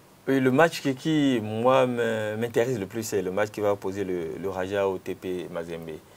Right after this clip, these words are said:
Parce que je vois, euh, le tout-puissant Mazembe, euh, euh, qui,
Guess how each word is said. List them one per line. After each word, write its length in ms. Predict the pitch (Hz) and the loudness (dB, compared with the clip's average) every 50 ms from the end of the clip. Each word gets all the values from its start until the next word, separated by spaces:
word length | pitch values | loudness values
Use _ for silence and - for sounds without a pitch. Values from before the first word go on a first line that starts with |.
| - - - - - _ - | -20 -20 -20 -20 -20 _ -8
Parce 160 | 82 85 - | -6 -6 -6
que 260 | - 104 101 101 98 | -4 -4 -4 -4 -4
je 140 | 95 98 101 | -6 -6 -6
vois, 520 | 95 92 92 98 104 107 104 107 107 104 | -6 -6 -6 -2 2 4 4 4 4 4
euh, 440 | 98 92 82 78 69 64 64 62 73 | 2 2 0 0 -2 -4 -4 -6 -6
le 100 | 87 95 | -8 -8
tout-puissant 440 | - - 113 113 - 98 107 101 95 | -10 -10 -12 -12 -12 -8 -6 -6 -4
Mazembe, 400 | 90 87 85 98 95 101 104 107 | -4 -4 -4 -6 -6 -6 -6 -4
euh, 280 | 110 110 113 113 113 110 113 - - - - - - - | -4 -2 -2 -2 -4 -6 -8 -14 -20 -20 -20 -20 -12 -6
euh, 720 | - 92 95 92 95 95 95 95 92 - - - - 98 95 - | -4 -2 0 0 0 0 0 -2 -4 -8 -12 -6 -6 -6 -6 -6
qui, 320 | - - 151 147 135 113 | -6 -4 -2 0 -2 -2